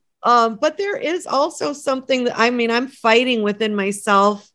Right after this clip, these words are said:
You know, he's gonna be gone for another six months. And I'm like, "Just get a job in Phoenix. What? Six months? Just come live with us. Save money." Do you know what I, you know, save money for your house. And then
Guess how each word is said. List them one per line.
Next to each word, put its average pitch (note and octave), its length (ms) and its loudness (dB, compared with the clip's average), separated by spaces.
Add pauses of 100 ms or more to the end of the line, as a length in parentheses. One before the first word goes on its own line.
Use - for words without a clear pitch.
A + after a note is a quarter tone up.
(800)
You G#3+ 140 0
know, G3+ 240 4
he's G#3+ 320 -4
gonna A3 180 -2
be G3+ 140 -4
gone F#3+ 400 2
for G3+ 160 -6
another F3 400 -2
six - 360 -8
months. F3 480 -4
And D#3+ 300 -6 (400)
I'm A#3+ 60 -8
like, C4 160 -4
"Just - 280 -4
get F4 140 0
a D#4+ 100 2
job G#3+ 520 2
in G#3 100 0
Phoenix. G#3 720 -2
What? G#3+ 220 -4 (160)
Six - 480 -8
months? A#3+ 500 2
Just - 260 -10
come C#4+ 280 -2
live A3+ 200 2
with B3 220 0
us. E3 260 -4
Save B3+ 320 2
money." A#3 760 -2 (380)
Do A#3+ 100 -2
you C4 80 6
know C4+ 140 8
what C4 120 8
I, C4 60 6
you B3 200 2
know, A#3+ 140 2
save C4+ 340 -2
money A#3 300 0
for B3+ 160 -6
your A3+ 240 0
house. G#3 420 0
And G3+ 160 -2
then A3+ 300 -2